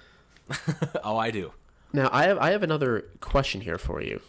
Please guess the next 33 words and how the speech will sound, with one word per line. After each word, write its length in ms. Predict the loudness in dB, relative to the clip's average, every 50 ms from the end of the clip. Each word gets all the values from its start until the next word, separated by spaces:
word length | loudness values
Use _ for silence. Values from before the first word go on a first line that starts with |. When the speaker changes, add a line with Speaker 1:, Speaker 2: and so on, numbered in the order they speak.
| -18 -8 -6
Speaker 2:
This 160 | -4 -2 -2
is 60 | 0 2
gonna 140 | 2 4
be, 320 | 4 6 6 6 4 4 4
I 120 | 4 4
don't 80 | 4 4
know 160 | 4 4 4
how 140 | 4 4 4
you're 80 | 4
gonna 120 | 4 2 2
feel 220 | 2 2 2 2
about 240 | 2 0 -2 -2 -2
this, 160 | -4 -6 -4
but 220 | -2 0 0 2 2
obviously, 720 | 4 4 4 4 2 0 0 0 0 0 0 0 -2 -2 -4
I 80 | -4
mean, 300 | -4 -4 -4 -4 -6 -8 -12 -8
Saquon 460 | -4 0 2 2 4 4 4 4 4 4
Barkley 340 | 4 4 4 2 2 0
is 120 | 0 0 0
better 220 | 2 4 4 4 2
than 160 | 0 -2 -2
Le'Veon 380 | -2 -2 -2 -2 -4 -4 -4
Bell. 240 | -2 -2 -4 -4 -6 -10 -14 -14 -16 _ _ -4
That's 240 | -2 -2 0 0 2
not 160 | 2 2 4
up 100 | 2 0
for 80 | -2 -4
discussion. 460 | -6 -2 0 2 2 2 0 -2 -2
Saquon 340 | 0 2 2 4 2 2 2
Barkley 380 | 4 2 2 2 0 -2 -2 -2
is 120 | -2 -2
easily, 540 | -2 -2 -2 -2 -2 -2 -2 -2 -2 -2